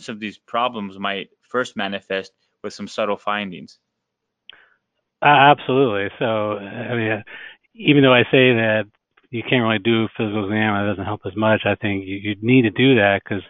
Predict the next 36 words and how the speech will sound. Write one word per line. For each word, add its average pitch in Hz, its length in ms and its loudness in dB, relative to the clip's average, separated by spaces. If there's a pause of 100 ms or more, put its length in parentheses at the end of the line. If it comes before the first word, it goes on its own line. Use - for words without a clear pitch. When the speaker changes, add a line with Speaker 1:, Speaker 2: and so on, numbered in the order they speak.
(380)
Speaker 2:
it - 100 -12
can 170 340 4
help. 98 300 -4 (640)
The 110 260 0
issue 101 520 -4
is 90 80 -12
that 98 240 -2
oftentimes 95 800 -4 (120)
it's 98 140 -10
hard 98 220 -2
to 95 80 -4
get 95 200 -4 (320)
a 101 80 -12
whole 95 280 -6
lot 95 120 0
of 92 100 -6
specific, 98 580 -8 (800)
um, 92 560 -4 (800)
sense 127 220 4
of 104 80 -6
what's 98 180 -4
happening 98 680 -2 (400)
from 127 200 4
your 107 160 0
exam 95 280 -4
because 107 420 0
the 92 60 -18
patient's 95 420 -8 (160)
sedated 95 460 -2
and 92 320 -6
it 90 40 -18
looks 98 220 -10
like 92 140 -10 (300)
it 98 240 -8
bothers 107 340 4
them 98 340 -6